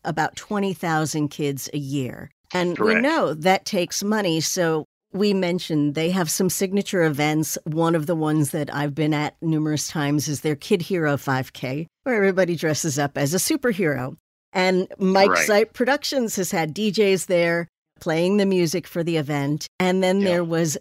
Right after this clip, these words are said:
Speaker 1: there is every year, the Duck Fest Derby. You've
Speaker 2: Mm-hmm.
Speaker 1: been there. <laughs> And,
Speaker 2: Mm-hmm.
Speaker 1: and that, I understand, is how the whole D J spin battle started. So
Speaker 2: Yes.
Speaker 1: tell us again about that and what prompted you to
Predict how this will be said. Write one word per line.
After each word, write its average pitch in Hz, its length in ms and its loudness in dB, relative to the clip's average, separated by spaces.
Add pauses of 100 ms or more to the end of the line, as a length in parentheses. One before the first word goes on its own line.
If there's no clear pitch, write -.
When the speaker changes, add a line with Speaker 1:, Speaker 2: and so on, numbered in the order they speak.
(120)
Speaker 1:
there 160 300 2
is 165 480 0 (140)
every 156 260 -2
year, 151 160 0
the 165 120 0
Duck 165 320 0
Fest - 440 -4 (240)
Derby. 135 640 -2 (200)
You've 220 440 -2
Speaker 2:
Mm-hmm. - 140 0
Speaker 1:
been 185 260 2
there. 139 360 -2
<laughs> 185 60 0 (560)
And, 247 260 4
Speaker 2:
Mm-hmm. 127 640 0
Speaker 1:
and 226 200 -2
that, 208 200 0
I 214 140 -2
understand, 196 520 -4
is 170 140 -8
how 190 160 -8
the 165 120 -6
whole 165 340 -2 (440)
D 208 200 2
J 185 180 4
spin 175 360 0
battle 147 560 -2
started. - 760 -2 (160)
So 190 80 4
Speaker 2:
Yes. - 260 0 (320)
Speaker 1:
tell 294 240 0
us 311 180 0
again 196 480 0
about 165 480 0
that 156 400 -2
and 160 300 0 (140)
what 175 460 2
prompted 175 500 -2
you 151 200 2
to 147 500 -2